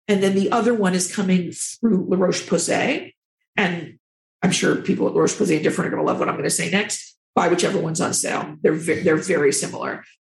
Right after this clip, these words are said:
Um, the La Roche-Posay product arguably is probably a slightly more elegant base. And if you want something a little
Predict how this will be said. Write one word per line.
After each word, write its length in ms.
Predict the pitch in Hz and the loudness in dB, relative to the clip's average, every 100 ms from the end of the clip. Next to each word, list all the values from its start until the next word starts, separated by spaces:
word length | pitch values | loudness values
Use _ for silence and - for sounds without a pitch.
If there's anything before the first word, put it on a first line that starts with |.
| - | -2
Um, 340 | 175 170 165 | 0 0 -2
the 320 | 170 - 180 196 | -4 -2 2 4
La 60 | |
Roche-Posay 440 | 214 233 254 202 196 | 4 4 2 0 0
product 340 | 202 175 165 | 0 0 0
arguably 440 | - 185 185 185 | 0 0 0 2
is 100 | 170 - | 2 0
probably 240 | 196 - | -2 0
a 40 | - | 0
slightly 460 | - - 180 196 | 0 -2 -2 0
more 160 | 175 180 | 0 2
elegant 460 | 196 185 190 202 208 | 2 2 2 0 0
base. 580 | 220 226 233 - - _ _ - | -2 0 0 -4 -8 _ _ -4
And 80 | 156 | -2
if 120 | 160 | 0
you 60 | 165 | 2
want 320 | 156 147 - | 2 0 -2
something 260 | - - 165 | -4 0 0
a 40 | |
little 220 | 143 139 | 2 0